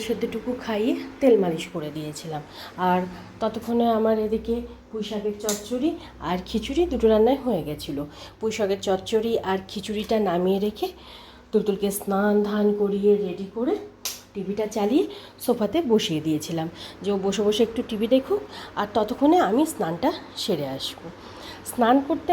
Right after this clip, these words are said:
আমার পাঁচ থেকে সাত মিনিট মতোই সময় লেগেছে। স্নান সেরে বেরিয়ে এসে দেখি তুলতুল সোফাতে ঘুমিয়ে পড়েছে। আর আমি ওদিকে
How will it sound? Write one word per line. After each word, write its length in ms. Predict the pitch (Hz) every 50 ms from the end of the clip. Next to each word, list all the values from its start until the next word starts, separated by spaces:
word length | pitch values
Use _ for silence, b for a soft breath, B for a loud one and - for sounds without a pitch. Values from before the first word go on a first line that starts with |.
| 330 294
আমার 180 | 285 311 330 320 - -
পাঁচ 140 | 247 233 - - -
থেকে 140 | 277 285 311 -
সাত 160 | - 277 220 - 220
মিনিট 200 | 226 240 247 240 247 247
মতোই 240 | 254 254 330 330 - -
সময় 240 | 277 208 185 175 160 160
লেগেছে। 340 | 160 170 165 165 - - 202 190 - B B B B B B B -
স্নান 260 | - 240 208 220 240 254 -
সেরে 240 | - 294 285 302 349 359 - - - - - - - - - - 233
বেরিয়ে 240 | 226 220 196 214 214 208
এসে 140 | 208 - 226 190 208
দেখি 220 | 214 214 - - 392 - - - - - - - -
তুলতুল 280 | 190 165 147 - 254 247 -
সোফাতে 320 | - 202 - - 165 175 185 165 175
ঘুমিয়ে 260 | 165 156 151 156 151 151
পড়েছে। 320 | 143 139 143 143 - - 185 165 - B B B B B B B 170 190
আর 80 | 190 190 214 190
আমি 120 | 214 233 254 254
ওদিকে 240 | 254 262 247 269